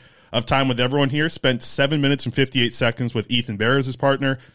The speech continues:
Spent six minutes and thirty-four seconds with Quinn Hughes as his partner. And even played four thirty with Kyle Burroughs as well. That opportunity to have multiple minutes with each of these guys, I felt like, uh,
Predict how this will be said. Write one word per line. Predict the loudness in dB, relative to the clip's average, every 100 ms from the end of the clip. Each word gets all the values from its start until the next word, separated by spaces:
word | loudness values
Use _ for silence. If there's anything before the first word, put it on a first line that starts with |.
| _
Spent | -8 -4 -4
six | -2 -2 0
minutes | 0 0 0
and | -2
thirty-four | 0 0 2 0
seconds | 0 0 0 -4
with | -6 -6
Quinn | -4
Hughes | 0 2 2
as | 0
his | 0
partner. | 0 2 2 0 -2
And | -2
even | -2 -2
played | -2 -2
four | -2 -2 -2
thirty | -2 -4 -4 -6 -8 _
with | -12 -12
Kyle | -4 -2 -2
Burroughs | -4 -6 -6 -6
as | -6
well. | -4 -4 -8 0
That | 4
opportunity | 4 2 -4 0 2 2 2 -2 -8 _ _ _ _ _ _ _
to | 0
have | 2
multiple | 4 4 2 -2 0
minutes | 2 2 0
with | -4
each | -4 -2
of | -2
these | -2
guys, | 0 2 4 0 -6
I | -4
felt | -2 0
like, | 0 0
uh, | 2 4 2